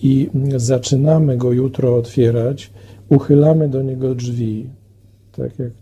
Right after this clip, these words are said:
drzwi do sąsiada, bo ten element, o którym wspominałeś, sąsiedzki, wynika z tego, że Piłsudscy się pojawili w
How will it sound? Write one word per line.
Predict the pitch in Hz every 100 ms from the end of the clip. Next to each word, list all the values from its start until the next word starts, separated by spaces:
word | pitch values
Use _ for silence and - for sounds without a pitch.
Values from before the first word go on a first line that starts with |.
| _
drzwi | 139 135 120 123 131
do | 131
sąsiada, | - 123 120 135 120 104 113 143 - - - - -
bo | 139
ten | 123 131
element, | 131 135 151 147 139 135
o |
którym | 120 139 135
wspominałeś, | 123 - 135 131 139 139 131
sąsiedzki, | - 127 113 - - - - 120
wynika | 117 123 131 135
z | 113
tego, | 131 127 139
że | 131 123
Piłsudscy | 139 113 - 120 131
się | 120
pojawili | 127 131 123 127 127 123
w | - -